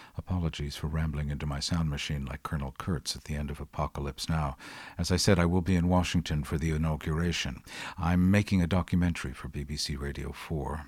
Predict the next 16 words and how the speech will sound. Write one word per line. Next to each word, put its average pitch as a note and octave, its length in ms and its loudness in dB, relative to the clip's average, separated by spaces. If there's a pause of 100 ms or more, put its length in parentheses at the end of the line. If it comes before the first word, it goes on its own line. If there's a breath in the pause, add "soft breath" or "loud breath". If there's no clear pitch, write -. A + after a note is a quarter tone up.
(100)
but D2+ 180 -4
really, D#2+ 560 -2 (240)
I D#2 80 -8
will D#2 160 -6
be D#2+ 160 -6
trying E2 380 -2
to E2 80 -4
find D#2+ 400 -2
the - 80 -10
pattern C#2+ 580 -6
in C#2+ 140 -6
this D2 260 -6
new D#2 180 -2
era D2 300 -2
of D#2 200 -10
history, - 520 -6